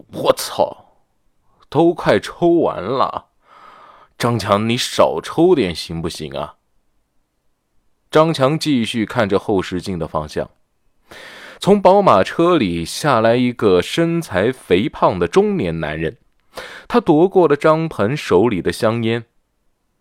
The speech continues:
“没什么事，不抽烟干嘛？”“啊，我可算是捡了条命啊！看到韩姐的老逼啊，我就想吐。”张强点燃了香烟，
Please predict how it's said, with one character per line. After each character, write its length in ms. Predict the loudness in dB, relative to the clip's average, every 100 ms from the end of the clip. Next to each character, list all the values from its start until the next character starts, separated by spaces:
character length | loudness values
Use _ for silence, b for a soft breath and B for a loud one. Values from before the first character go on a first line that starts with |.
| _ _ b b b b b
“没 180 | -6 -4
什 140 | -4
么 100 | -4
事， 240 | -4 -2
不 200 | -2 -2
抽 240 | -6 -2 0
烟 180 | 0 0
干 160 | -2
嘛 280 | -2 -10 -14 _ _ _ _ _ _ _ _ _ _ _ _ B B B B B B
？”“啊， 760 | B B B B B B B B B B
我 240 | 0 0
可 320 | 0 -4 -4
算 220 | -2 -4 -4
是 180 | -6
捡 340 | -10 -10 -10 -6
了 100 | -6
条 240 | -2 -4
命 320 | -2 -4 -4 -10
啊！ 220 | -14 -20 _ B B B B B B
看 220 | -6 -4
到 80 | -2
韩 360 | -2 0 0 0
姐 200 | -2 -2
的 140 | -2
老 520 | -4 -6 -4 -4 -4
逼 300 | -8 -8 -4
啊， 100 | -4
我 220 | -4 -6 -6
就 100 | -6
想 260 | -6 -10
吐。” 440 | -12 -8 -2 -2 -2 _ _ _ _ _ _ _ 2
张 320 | 4 4 0
强 320 | 0 0 0
点 320 | -2 -2 -2
燃 200 | 0 0
了 180 | 2 -2
香 460 | -2 -4 -4 -2 -6
烟， 200 | -6